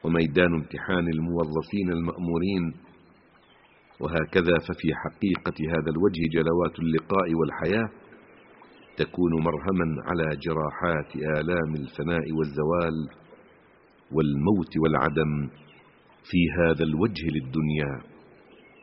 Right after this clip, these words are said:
حاصل الكلام أن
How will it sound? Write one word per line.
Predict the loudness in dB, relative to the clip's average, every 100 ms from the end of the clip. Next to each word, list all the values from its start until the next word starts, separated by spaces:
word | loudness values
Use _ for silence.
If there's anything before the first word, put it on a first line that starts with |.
| -20 -20 -20 -20 -20 -2
حاصل | 0 0 2 2
الكلام | 2 2 2 2 0 -4 -8 -16 -20 -20 -20 -20 -20 -20 _ -18 -6
أن | -2